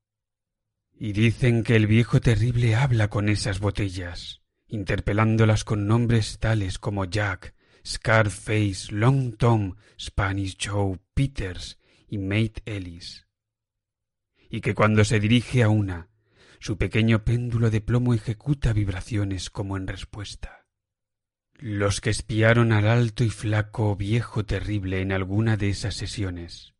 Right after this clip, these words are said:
no han vuelto a hacerlo más.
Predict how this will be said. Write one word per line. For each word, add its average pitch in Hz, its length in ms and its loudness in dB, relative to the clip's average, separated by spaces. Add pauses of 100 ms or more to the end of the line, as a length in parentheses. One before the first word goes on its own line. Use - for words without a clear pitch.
(320)
no 98 340 -2
han 101 220 0
vuelto 95 480 -2
a 85 80 -6
hacerlo 87 460 -10
más. 85 500 -14